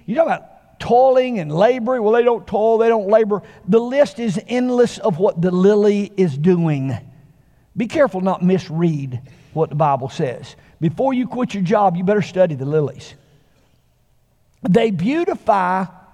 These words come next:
where they are planted. Do, do you beautify your neighborhood by your presence? Are your neighbors glad you're their neighbor? Or do they wish you would sell the house and move?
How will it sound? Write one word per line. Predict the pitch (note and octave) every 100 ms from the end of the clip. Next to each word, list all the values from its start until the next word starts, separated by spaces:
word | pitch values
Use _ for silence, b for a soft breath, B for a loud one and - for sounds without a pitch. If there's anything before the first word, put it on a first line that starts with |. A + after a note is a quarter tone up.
| -
where | G#3+ G3+
they | G3+
are | F3 D3
planted. | - F#3 D#3 C#3 C3 A#2 B B B
Do, | F3+ D5 - - - b b _ - E3+ - _ _ _ _ _ _ _
do | F#3
you | A3+ D4
beautify | D#4 F3 A3 C4 - A3+ A#3+
your | G3+ G3+
neighborhood | G3 G#3 F#3+ G3 F#3+
by | E3+
your | E3 F3+
presence? | F#3 F3+ G3 G#3 - - _ b b b b
Are | F3+
your | A#3+ B3+
neighbors | G#3+ A3 F#3 B2+
glad | E3 D#3+ F#3+
you're | F3 F3+ F#3 F#3+ G3 - _ _ -
their | C#3+ G3
neighbor? | F3+ F3+ F3+ A#3 - - _ _ _ _ _ _
Or | -
do | G3
they | F#3
wish | F3 G#3 -
you | F#3+
would | D#3
sell | - F#3
the | D#3
house | E3 D#3 D#3
and | C#3
move? | F#3 F#3+ -